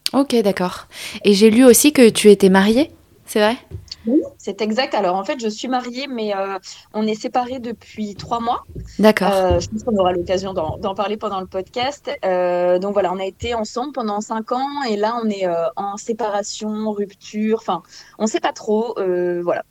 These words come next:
Speaker 2: on verra bien ce que ça donne, <laughs> mais, euh,
Speaker 1: Ok.
Speaker 2: c'est, euh, c'est une période un peu de, d'hésitation, je pense, pour, euh, pour nous deux.
Speaker 1: Ok,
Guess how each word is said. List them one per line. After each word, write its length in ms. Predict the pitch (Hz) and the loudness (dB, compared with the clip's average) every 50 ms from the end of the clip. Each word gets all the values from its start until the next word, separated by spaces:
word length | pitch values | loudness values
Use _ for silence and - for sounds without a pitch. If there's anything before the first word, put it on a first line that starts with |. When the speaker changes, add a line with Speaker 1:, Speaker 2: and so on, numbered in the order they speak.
| _ _ | _ _
Speaker 2:
on 100 | - 226 | -6 -2
verra 220 | 220 214 202 202 | -2 0 0 -2
bien 160 | 196 202 214 247 | -4 -6 -8 -10
ce 80 | - | -10
que 80 | - 262 | -10 -8
ça 120 | - 196 | -8 -4
donne, 200 | 190 185 196 220 - 285 | -2 -2 -2 -2 -4 -6
<laughs> 80 | 320 | -6
mais, 220 | 240 220 220 196 196 190 190 | -6 -4 -4 -4 -2 -2 -2
euh, 180 | 185 180 180 | -2 0 0
Speaker 1:
Ok. 240 | 190 185 - 196 180 175 165 _ | -2 -2 -2 -4 -4 -6 -8 _
Speaker 2:
c'est, 300 | _ - - 208 185 175 | _ -8 -4 -2 0 0
euh, 120 | 170 165 160 160 - | 0 -2 -4 -6 -8
c'est 240 | - _ _ - 180 | -10 _ _ -6 -4
une 480 | 170 165 160 165 170 170 175 175 170 - | -4 -4 -4 -6 -8 -10 -12 -14 -12 -4
période 400 | - 196 185 202 208 208 208 202 | -2 0 2 2 2 0 0 -2
un 120 | 185 180 | -4 -4
peu 140 | - 208 202 | -6 -8 -6
de, 200 | 190 185 175 175 | -4 -4 -4 -6
d'hésitation, 760 | 175 180 - - 208 202 214 233 226 220 202 - - 196 208 | -6 -8 -2 0 0 0 0 -2 -2 -2 -2 -2 -4 -8 -10
je 120 | 196 202 | -10 -10
pense, 200 | - - 175 175 | -10 -10 -12 -14
pour, 220 | - _ - 160 160 | -14 _ -12 -10 -10
euh, 140 | 156 156 - | -10 -10 -12
pour 160 | _ - 208 | _ -10 -10
nous 140 | 202 196 185 | -8 -8 -8
deux. 160 | 160 156 160 - _ _ _ _ - | -8 -10 -12 -12 _ _ _ _ -2
Speaker 1:
Ok, 240 | 202 202 190 - | -2 0 0 -2